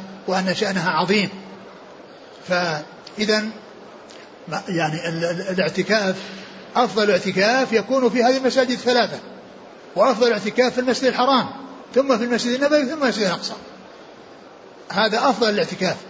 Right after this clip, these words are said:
لكنه لا يختص الاعتكاف في هذه المساجد.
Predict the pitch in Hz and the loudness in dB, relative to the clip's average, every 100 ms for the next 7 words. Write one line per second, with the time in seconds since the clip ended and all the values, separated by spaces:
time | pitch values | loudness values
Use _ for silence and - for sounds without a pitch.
0 | - - - - 185 196 214 220 190 196 | -20 -20 -20 -4 -2 0 0 0 2 4
1 | 196 254 254 - 247 - 220 202 202 208 | 4 4 2 2 0 4 2 2 0 2
2 | 202 202 180 196 185 180 175 185 190 202 | 2 0 0 0 0 -4 -2 0 2 2
3 | 240 | 0